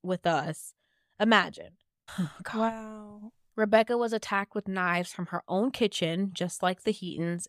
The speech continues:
Speaker 1: and this made investigators feel like the killer didn't bring their own weapon and may have entered the home for another reason,
Speaker 2: Mm.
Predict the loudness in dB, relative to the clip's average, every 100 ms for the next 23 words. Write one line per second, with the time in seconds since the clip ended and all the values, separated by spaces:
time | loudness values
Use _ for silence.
0 | -4 -4 -2 2 2 2 0 2 2 0
1 | 0 -2 -2 0 0 2 0 -6 -2 0
2 | 0 -2 -2 -2 0 0 -2 -2 -2 -2
3 | 0 2 2 0 0 2 2 0 -2 -6
4 | -4 -4 -4 -6 -4 -4 -4 -6 -6 -6
5 | -6 -6 -8 -10 -10 -8 -6 -6